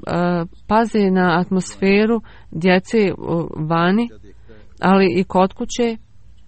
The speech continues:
programe koje pa-, gledaju na T V-u i na internetu, da,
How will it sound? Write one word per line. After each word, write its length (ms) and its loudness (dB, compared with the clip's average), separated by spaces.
programe 500 6
koje 220 0
pa-, 420 -2
gledaju 460 2
na 180 2
T 160 -4
V-u 400 2
i 60 0
na 120 -2
internetu, 560 -2
da, 120 0